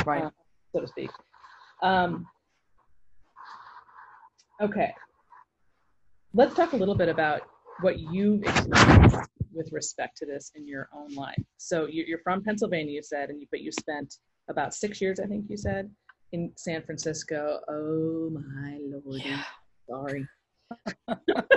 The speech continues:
Speaker 2: I guess
Speaker 1: They
Speaker 2: you
Speaker 1: are
Speaker 2: said for work reasons, right?
Speaker 1: Yeah.
Speaker 2: Yep. And then what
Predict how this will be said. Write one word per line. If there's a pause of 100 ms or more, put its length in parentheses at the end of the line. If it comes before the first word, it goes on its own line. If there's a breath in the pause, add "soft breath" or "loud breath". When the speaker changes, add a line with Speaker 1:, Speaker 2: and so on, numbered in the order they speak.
(1200 loud breath)
Speaker 2:
I
guess
Speaker 1:
They
Speaker 2:
you
Speaker 1:
are (120)
Speaker 2:
said (120)
for
work
reasons,
right? (760)
Speaker 1:
Yeah. (540)
Speaker 2:
Yep. (140)
And
then
what